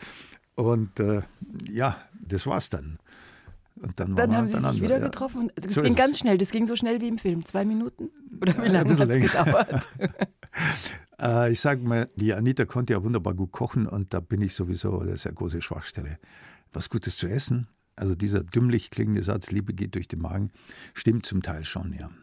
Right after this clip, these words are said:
Speaker 1: stimmt schon.
Speaker 2: Und beim Reden sind Sie aber über die Jahre noch mehr zusammengewachsen?
Speaker 1: Ja, wir sind Räder, also wir reden miteinander. Das finde ich eine tolle Qualität.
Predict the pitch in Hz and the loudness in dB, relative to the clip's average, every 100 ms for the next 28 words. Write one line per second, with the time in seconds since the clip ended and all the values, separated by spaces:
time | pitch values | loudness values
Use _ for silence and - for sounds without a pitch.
0 | - - - 92 - 87 95 - _ _ | -20 -14 -12 -10 -10 -10 -12 -18 _ _
1 | 165 151 170 165 160 160 190 247 233 226 | -4 0 2 2 4 4 4 2 0 0
2 | 214 196 196 175 185 180 156 175 185 180 | 0 0 2 0 2 2 2 2 2 2
3 | - 156 165 165 156 143 143 135 131 131 | 2 0 0 -4 -4 -2 -2 -2 -6 -10
4 | - 139 - - - - - - _ _ | -10 -12 -14 -20 -20 -20 -20 -20 _ _
5 | _ _ _ 139 120 123 156 160 - 170 | _ _ _ 2 6 6 6 4 4 4
6 | 151 143 151 117 76 - 101 120 117 123 | 4 4 4 4 2 -2 2 4 6 4
7 | 131 113 101 95 92 78 73 71 - - | 4 4 2 2 -2 -4 -6 -10 -16 -20
8 | - _ _ - - 120 - - 131 123 | -20 _ _ -20 -6 -4 -4 -2 2 2
9 | 104 - 135 131 120 113 101 139 92 - | 2 2 2 2 2 0 2 0 0 -6